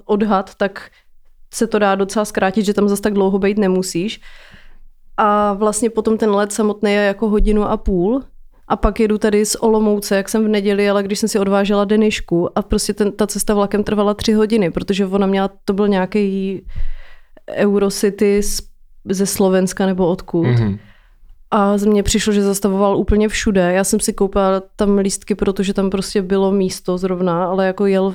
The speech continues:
Speaker 1: jako sám o sobě měl jet dvě a půl hodiny, což Regio, myslím, dává Olomouc za dvě deset nebo tak nějak. Plus měl samozřejmě zpoždění,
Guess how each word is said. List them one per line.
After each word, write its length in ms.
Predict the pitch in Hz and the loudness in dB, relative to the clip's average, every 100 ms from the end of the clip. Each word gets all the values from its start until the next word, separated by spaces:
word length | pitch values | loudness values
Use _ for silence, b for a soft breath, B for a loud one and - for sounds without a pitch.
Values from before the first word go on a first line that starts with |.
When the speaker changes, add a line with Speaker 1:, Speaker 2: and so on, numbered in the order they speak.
| - | -4
Speaker 1:
jako 280 | 190 202 196 | -4 -2 -2
sám 360 | - 214 208 | 0 0 0
o 60 | 180 | 0
sobě 220 | 214 196 | 0 2
měl 180 | 196 196 | 2 2
jet 120 | 190 | 0
dvě 300 | 185 185 170 - | 2 2 0 -2
a 80 | 196 | -4
půl 220 | - 208 | -2 0
hodiny, 420 | 190 185 180 170 190 | 0 0 0 0 -4
což 320 | 196 - - | -6 -6 -2
Regio, 440 | 196 180 185 185 | 0 0 0 0
myslím, 300 | 185 180 196 | -2 -2 -2
dává 500 | 180 180 180 180 180 - - - | -2 0 -2 -2 -4 -10 -14 -4
Olomouc 420 | 190 180 185 180 | -2 0 0 -2
za 240 | 180 185 | -4 -4
dvě 520 | 175 180 180 175 175 180 _ - - - - - _ - | -4 -4 -2 -2 -4 -8 _ -20 -20 -20 -20 -20 _ -8
deset 460 | 170 165 - 208 196 | -4 -4 -4 -4 -2
nebo 200 | 190 190 | -2 -2
tak 200 | 190 190 | -4 -4
nějak. 300 | 180 180 - B B B B B B - - - - | -4 -4 -10 B B B B B B -20 -20 -8 0
Plus 240 | 220 202 | 0 2
měl 140 | 208 | 0
samozřejmě 420 | 208 208 190 202 202 | 2 0 2 0 0
zpoždění, 720 | 202 190 185 185 165 185 | -2 -2 0 0 0 -2